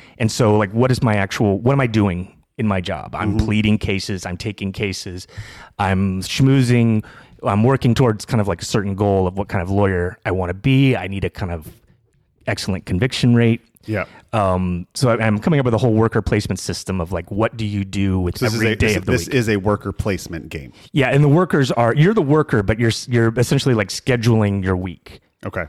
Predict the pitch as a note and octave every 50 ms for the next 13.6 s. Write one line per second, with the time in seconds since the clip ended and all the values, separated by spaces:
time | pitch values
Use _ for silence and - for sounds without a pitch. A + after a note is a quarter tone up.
0 | - _ - A2 F#2+ - G2+ G#2+ G#2 G#2 G#2 A#2 A#2 G#2+ G2+ G2 - - - A2
1 | G#2+ G#2+ A2 A2+ A#2 A#2 - - A2 G2 G2+ G#2 G2 F#2+ F#2+ G2 - _ _ -
2 | - - A#2+ A2 G2 - - - - - - F2 G#2+ G#2 - G2 F2+ F2 - _
3 | - - - - - - - - A2 G2 F#2+ F#2+ G2+ F#2+ F#2+ F#2+ - - A2 G#2+
4 | G2+ F#2+ F#2+ F#2 F2+ F2+ F2+ F2+ F2 F2 G2+ A#2 A#2+ A#2 C3 D3 D3+ B2 G#2+ G#2
5 | G2+ G2 G2+ - F#2+ F#2+ F#2 G2 G2 F2+ - - G#2 F#2+ F#2 F2+ F#2 F2 - G2+
6 | F2+ F#2 F#2 F#2 F2+ F#2 - _ _ - A#2 G2+ F2+ E2 D#2+ D#2+ E2+ _ _ _
7 | - C#3+ G#2+ A2 - _ _ _ _ _ _ E3+ D#3+ _ _ _ _ - - C#3+
8 | - C3 C3 A#2+ A2 G#2 A2 A2+ A#2 A#2 G#2+ F#2+ F2+ F#2 - - - - _ _
9 | - - F#2+ G2+ F#2 - - - F#2+ F2 F#2 F2+ - - - - G#2+ G2+ G2 A2
10 | A2 A2 G2+ F#2 F#2 G2 - A#2 G#2+ _ - _ _ _ - - - G2+ G#2 F#2+
11 | F#2 - - C3 B2+ A#2 A2 G2+ - - F#2+ F#2+ G2 F#2+ F#2 F2+ F#2+ G2 A2+ A2
12 | - - - F2 F2 E2+ F2 - - _ _ _ - G2 F#2 E2 - - _ _
13 | - G2+ - - G2 G2 G2+ G2 G2 F#2 E2+